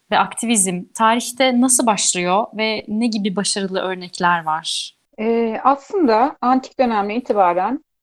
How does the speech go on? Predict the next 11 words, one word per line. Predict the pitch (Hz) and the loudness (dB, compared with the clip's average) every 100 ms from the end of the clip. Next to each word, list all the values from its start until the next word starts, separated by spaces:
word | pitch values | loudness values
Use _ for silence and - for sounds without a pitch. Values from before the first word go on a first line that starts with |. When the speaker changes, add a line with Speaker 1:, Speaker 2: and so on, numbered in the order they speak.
| _ | _
Speaker 2:
hayvanların | - 233 233 220 185 180 208 | 0 2 2 0 0 -4 -2
canlı | 208 208 226 | 2 2 2
varlık | 226 202 196 208 | 4 2 2 -2
olarak | 202 190 185 | -2 -2 -2
görülmemesine | 208 233 226 196 180 - 170 | 2 2 2 -2 -8 -12 -18
karşı | - 185 175 - 285 294 | -6 -4 -4 -6 -4 -4
cılız | 220 247 277 233 | 0 0 2 2
da | 190 | 2
olsa | 185 - - | 0 -2 -4
itirazlar | 262 220 196 185 269 | -4 -2 -2 0 -2
olmuş. | 240 208 160 254 - | -2 -2 -8 -14 -16